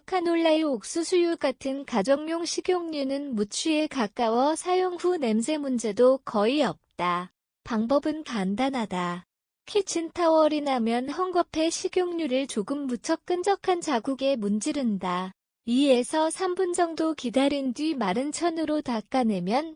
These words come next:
자국이 말끔히 사라진다. 이후 남은 기름기는 비눗물이나 물티슈로 한 번 더 닦아주면 된다. 다만 종이 재질이나 가죽처럼 기름에 민감한 표면에는 사용을 자제해야 한다.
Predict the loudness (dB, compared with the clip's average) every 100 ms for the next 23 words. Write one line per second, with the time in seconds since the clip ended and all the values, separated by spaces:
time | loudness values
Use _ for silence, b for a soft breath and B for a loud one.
0 | _ -12 -4 -2 -2 -2 -2 0 0 -2
1 | -2 -2 -2 -4 0 0 0 -2 -2 -2
2 | -2 -4 -6 _ _ _ _ _ -6 0
3 | 2 2 0 0 -2 -4 -4 -4 -2 -4
4 | -4 -4 -4 -4 -2 -2 -2 -4 -2 0
5 | 0 -2 -2 -4 -2 -2 0 2 2 0
6 | 0 0 -2 -2 2 2 0 -4 -4 0
7 | 0 0 0 -2 0 0 2 0 -2 -4
8 | -8 _ _ _ _ _ _ _ _ -2
9 | 2 2 2 2 2 0 -2 0 0 2
10 | 0 2 0 0 -2 -4 -4 -4 0 2
11 | 0 -4 -2 0 2 2 2 0 0 0
12 | 0 0 -2 -2 0 2 0 -2 -2 -4
13 | -2 0 0 0 0 -2 -4 -4 -2 0
14 | 2 2 2 0 -2 -2 -2 -4